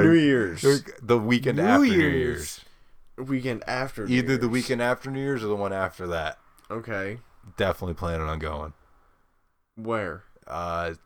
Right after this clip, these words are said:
Speaker 2: Stilettos in, uh, Nyack, Nanuet.
Speaker 1: Stilettos.
Speaker 2: Yeah.
Speaker 3: I've heard that before.
Speaker 2: You wanna come through?
Speaker 3: Nah, I'm good.
Speaker 2: All right, never mind then. Fuck you.
Speaker 1: Who you going with?
Speaker 2: You?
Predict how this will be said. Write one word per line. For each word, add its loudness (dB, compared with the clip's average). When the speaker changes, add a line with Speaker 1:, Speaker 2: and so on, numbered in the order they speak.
Speaker 2:
Stilettos -8
in, -12
uh, -14
Nyack, -12
Nanuet. -12
Speaker 1:
Stilettos. -8
Speaker 2:
Yeah. -18
Speaker 3:
I've -8
heard 0
that -8
before. -12
Speaker 2:
You -16
wanna -14
come -12
through? -10
Speaker 3:
Nah, -10
I'm -10
good. -8
Speaker 2:
All -12
right, -16
never -18
mind -20
then. -20
Fuck -18
you. -20
Speaker 1:
Who -2
you -2
going 0
with? -12
Speaker 2:
You? -10